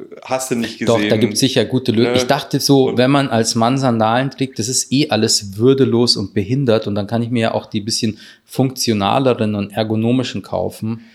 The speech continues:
Speaker 1: Ja, als Mann musst du wahrscheinlich sagen,
Speaker 2: Aber es ist
Speaker 1: "Ich hab so
Speaker 2: eigentlich
Speaker 1: fette Hornhaut auf den Füßen, ich brauch keine Sandalen", und läufst dann barfuß durch die Gegend.
Speaker 2: Ja.
Speaker 1: Das ist dann der, die
Speaker 2: Absolut.
Speaker 1: Alternative.
Speaker 2: An dem Punkt Shoutout an meinen Mitbewohner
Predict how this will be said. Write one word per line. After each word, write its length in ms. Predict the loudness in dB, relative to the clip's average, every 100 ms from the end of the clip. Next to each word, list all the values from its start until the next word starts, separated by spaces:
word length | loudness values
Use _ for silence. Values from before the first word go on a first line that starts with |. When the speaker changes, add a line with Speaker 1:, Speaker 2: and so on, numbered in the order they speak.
| _ _
Speaker 1:
Ja, 80 | -12
als 260 | -8 -6 -4
Mann 260 | -4 -2 -2
musst 280 | -4 -6
du 80 | -6
wahrscheinlich 680 | -6 -4 -4 -4 -6 -8 -10
sagen, 340 | -2 0 0 -2
Speaker 2:
Aber 160 | -2
es 140 | -2 -2
ist 100 | -2
Speaker 1:
"Ich 140 | 0
hab 100 | 0
so 100 | 0
Speaker 2:
eigentlich 180 | -4 -6
Speaker 1:
fette 400 | -6 -4 -4 -4
Hornhaut 580 | -2 -2 -4 -4 -4 -4
auf 320 | -4 -4 -6
den 200 | -12 -12
Füßen, 500 | -12 -12 -12 -12 -14
ich 180 | -16 -12
brauch 300 | -6 -6 -6
keine 300 | -10 -10 -10
Sandalen", 680 | -12 -12 -10 -10 -8 -8 -10
und 160 | -8
läufst 320 | -4 -6 -6
dann 140 | -8 -8
barfuß 420 | -10 -12 -16 -18
durch 160 | -18 -20
die 140 | -20
Gegend. 180 | -12 0
Speaker 2:
Ja. 380 | 2 4 0 -4 -8
Speaker 1:
Das 180 | -4 -4
ist 160 | -6 -4
dann 220 | -4 -4
der, 340 | -2 -2 -2
die 120 | -4 0
Speaker 2:
Absolut. 540 | 0 2 2 4 4
Speaker 1:
Alternative. 360 | 0 -4 -6 -2
Speaker 2:
An 160 | 0
dem 200 | 2 0
Punkt 260 | 0 -4 -2
Shoutout 680 | 2 2 2 2 2 2 -2
an 200 | -6 -2
meinen 480 | 0 0 -2 -2
Mitbewohner 640 | -4 -4 -10 -10 -4 -2